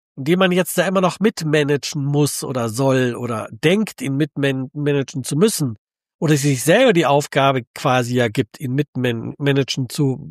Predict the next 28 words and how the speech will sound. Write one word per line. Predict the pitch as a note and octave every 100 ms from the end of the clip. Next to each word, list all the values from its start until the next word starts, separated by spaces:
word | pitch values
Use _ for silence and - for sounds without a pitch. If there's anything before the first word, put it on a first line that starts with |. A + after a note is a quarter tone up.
| E2+
wollen, | C3+ D3+ C#3+ C3
müssen, | C3 C#3 - B2+
tun, | B2+ D#3+ C#3+ B2+ A#2+ - _ _ _ _ _ _ _ _ _ -
was | C3+ C#3
auch | G#3
immer. | G#3 C#3 - _ _ _ _ _ _ _ _ _ _ _ _ _
Das | C#3+ D#3
ist | A#3+ E3
eigentlich | C3 A#2+ C#3
oft | A#2 -
das | A2
Problem. | - B2 A2+ G#2 A#2+ _
Das | - C#3+
heißt, | F3+ D#3+ -
ähm, | D3 C#3+ C#3+ C3 B2+ C3 C3+ B2+ B2+
d-, | C3 C#3
da | D3+ D#3+
entsteht | E3 D3+ F3 G3+
erstmal | E3+ E3 - E3+ D#3
ein | D3
innerer | F#3 G#3+ A#3
Konflikt | F#3 F3 D3 G#3+ - -
bei | C#3+
dem | C#3
einen, | C3 D3+ A3
der | F3+ D#3
halt | D#3+ D#3
irgendwie | E3 D#3+ D#3+ E3 D#3